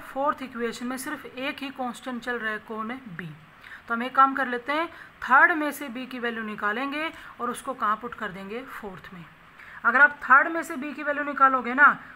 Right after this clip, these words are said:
तो b into में d two y by डी एक्स स्क्वायर बराबर हो जाएगा minus one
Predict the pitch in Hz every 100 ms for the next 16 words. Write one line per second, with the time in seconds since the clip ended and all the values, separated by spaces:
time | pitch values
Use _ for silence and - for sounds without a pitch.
0 | - 240 196 277 330 302 254 247 262 254
1 | 269 208 247 277 302 294 269 262 254 254
2 | 240 240 233 - 233 - - 214 233 196
3 | 240 269 277 277 208 196 196 214 233 233
4 | - - - 208 254 294 330 320 226 226
5 | 233